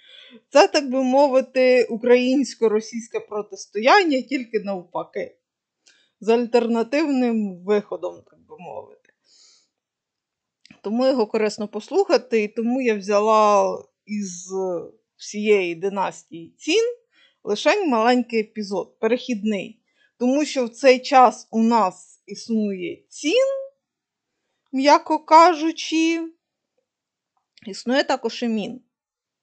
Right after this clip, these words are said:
Тобто Мін поділили ще за життя. Тобто це найстрашніше для імперії, що може бути.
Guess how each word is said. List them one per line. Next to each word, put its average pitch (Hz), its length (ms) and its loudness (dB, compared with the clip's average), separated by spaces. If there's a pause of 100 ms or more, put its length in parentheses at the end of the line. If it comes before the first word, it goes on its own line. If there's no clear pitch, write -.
(140)
Тобто - 380 -6 (520)
Мін 302 420 4
поділили 247 1160 6 (640)
ще 403 400 2
за 370 120 4
життя. 294 600 -2 (960)
Тобто 254 280 -4
це 381 540 6
найстрашніше 302 880 -4
для 233 180 -2
імперії, 240 640 2
що 220 240 -8
може 208 380 -6
бути. 185 540 -16